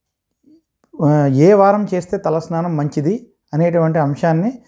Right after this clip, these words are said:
శాస్త్రపరంగా ఉన్నటువంటి విషయాన్ని మనం తెలుసుకుందాం. జ్యోతిష్ శాస్త్రపరంగా, అలాగే మన పురాణాల్లో, శాస్త్రంలో చెప్పిన విధంగా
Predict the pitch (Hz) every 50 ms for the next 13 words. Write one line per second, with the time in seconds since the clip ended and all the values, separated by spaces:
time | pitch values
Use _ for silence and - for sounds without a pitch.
0 | _ _ _ _ _ _ - - - 147 156 202 202 208 - 208 208 190 202 202
1 | 196 202 202 202 190 185 180 175 170 165 180 175 170 160 156 147 - - 165 156
2 | 156 165 180 156 165 220 247 - 151 135 123 - - 131 123 120 117 117 - -
3 | _ _ _ _ _ _ _ _ _ _ _ _ _ _ _ _ _ _ _ _
4 | _ 123 135 170 185 180 226 202 - - 202 196 - - 202 180 190 175 175 175
5 | 185 202 247 269 - - _ _ _ _ _ _ 151 165 175 190 196 180 175 175
6 | - - 156 156 170 175 180 180 175 165 156 135 - - 147 165 165 - - 180
7 | 180 175 156 165 160 - 165 160 156 151 143 151 143 139 139 180